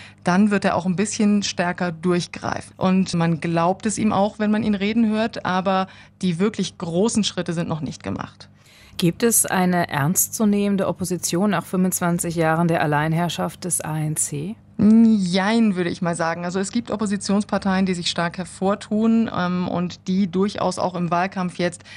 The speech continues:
Speaker 1: entweder Rückschläge haben oder aber aufholen können. Also speziell die Demokratische Allianz, die eine Partei der Mitte ist, die aber tatsächlich Wählerstimmen verliert, weil sie im Grunde ähnliche Positionen hat wie der A N C, die Regierungspartei.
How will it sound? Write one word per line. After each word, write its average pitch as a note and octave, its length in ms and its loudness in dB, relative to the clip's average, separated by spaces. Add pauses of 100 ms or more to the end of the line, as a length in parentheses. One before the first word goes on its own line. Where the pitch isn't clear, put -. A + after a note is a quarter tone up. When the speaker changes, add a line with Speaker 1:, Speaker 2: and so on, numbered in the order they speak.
(160)
Speaker 1:
entweder F#3 600 2
Rückschläge F3 440 -2
haben F3 280 0
oder F#3 340 0
aber - 220 -2
aufholen G3 500 0
können. G3+ 340 0
Also E3+ 220 -4
speziell E3+ 500 -2
die E3 60 -8
Demokratische E3 640 -4
Allianz, E3+ 480 0 (420)
die E3 220 2
eine E3 200 0
Partei E3+ 340 -2
der E3+ 140 2
Mitte G3+ 260 2
ist, - 480 -2
die F#3+ 160 0
aber F3 300 -2
tatsächlich E3+ 480 -4
Wählerstimmen F3 560 -2
verliert, E3+ 640 0
weil E3 180 0
sie E3 200 -4 (360)
im F#3+ 140 6
Grunde A#3 560 4
ähnliche G3+ 640 0
Positionen F#3+ 640 0
hat E3 240 -6
wie F#3+ 120 0
der G3+ 180 0
A F3+ 140 0
N F#3+ 100 0
C, G3 220 -2
die G3+ 100 -2
Regierungspartei. F#3+ 920 0